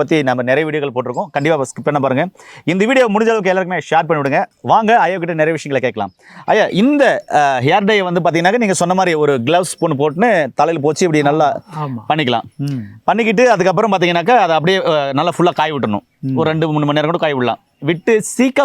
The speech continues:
Speaker 1: போட்டு குளிக்கணுமா, இல்ல சாதாரண தண்ணியில குளிக்கணுமா?
Speaker 2: சாதாரண தண்ணியிலே குளிக்கலாம்.
Speaker 1: தண்ணியில தலையில அழைச்சவே போதுமானது.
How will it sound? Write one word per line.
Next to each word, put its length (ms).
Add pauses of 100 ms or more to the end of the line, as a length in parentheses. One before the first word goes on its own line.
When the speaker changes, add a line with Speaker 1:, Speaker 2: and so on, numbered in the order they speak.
Speaker 1:
போட்டு 180
குளிக்கணுமா, 360
இல்ல 180
சாதாரண 300 (100)
தண்ணியில 240
குளிக்கணுமா? 320
Speaker 2:
சாதாரண 400 (100)
தண்ணியிலே 400
குளிக்கலாம். 360 (240)
Speaker 1:
தண்ணியில 320
தலையில 180
அழைச்சவே 360
போதுமானது. 360